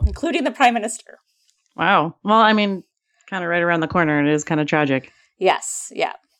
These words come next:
Speaker 1: Um, a funeral service was also held for Lebrun. Seventy-four people packed the Vanier Funeral Home. And my, uh, sorry, Michel Pelletier, a friend of Lebrun's from his hometown in Kapuskasing,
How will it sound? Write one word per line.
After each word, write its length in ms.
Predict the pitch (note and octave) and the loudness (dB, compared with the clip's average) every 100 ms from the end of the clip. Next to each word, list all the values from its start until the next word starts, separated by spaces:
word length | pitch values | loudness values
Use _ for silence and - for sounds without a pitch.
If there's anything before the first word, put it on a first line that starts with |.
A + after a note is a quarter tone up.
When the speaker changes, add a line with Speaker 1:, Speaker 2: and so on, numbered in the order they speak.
| _ _ _ - _ _ _ _ _ - | _ _ _ -20 _ _ _ _ _ -8
Speaker 1:
Um, 460 | F#3 F#3 G3 F#3 - | -2 2 4 2 -2
a 100 | G#3+ | -4
funeral 320 | - C#4+ E4+ | 0 0 0
service 360 | E4 B3+ B3+ C4+ | 0 -2 -2 -4
was 100 | G#3+ | -6
also 340 | - A3 - C#4 | 2 2 2 -2
held 180 | F3 - | -4 -4
for 100 | F3+ | -8
Lebrun. 400 | F#3+ F#4+ G#4+ - _ _ _ | -2 -2 -2 -4 _ _ _
Seventy-four 640 | - - C4 G4+ F#4 C#4+ C#4 | -10 -4 -2 -4 -2 -2 0
people 440 | C#4 A#3+ G3 G#3 G#3+ | -4 -6 -2 -4 -2
packed 320 | G#3+ G3 - | -2 -2 -4
the 160 | F#3 F3 | -12 -4
Vanier 340 | A#3 B3 B3+ C4+ | -4 -4 -6 -8
Funeral 420 | C#4 F4+ A3 - | -6 -4 -4 -6
Home. 300 | - - - _ _ _ _ _ _ _ _ _ _ _ - | -10 -14 -20 _ _ _ _ _ _ _ _ _ _ _ -6
And 400 | G3 F#3 F3+ G3 | -2 0 -2 -6
my, 200 | A3 G#3+ | -6 -4
uh, 220 | F3 E3+ | -4 -4
sorry, 240 | E3 F3+ F#3+ | -4 -6 -6
Michel 380 | E3+ - A#3 B3+ | -6 -2 0 0
Pelletier, 800 | - A3 G#3 - - B2 B3 C4+ G3+ | 0 -2 -2 -8 -12 -12 -12 -12 -14
a 40 | |
friend 300 | - F#3+ F#3+ | -8 -6 -6
of 80 | E3+ | -8
Lebrun's 540 | E3 - D3 - - | -10 -10 -12 -12 -14
from 600 | - - - - - - _ | -14 -14 -14 -14 -16 -20 _
his 220 | - E3 - | -14 -12 -10
hometown 480 | D#3+ - - - | -12 -14 -14 -14
in 100 | - | -16
Kapuskasing, 840 | - - - - - G4 - - | -12 -12 -12 -12 -6 -6 -6 -10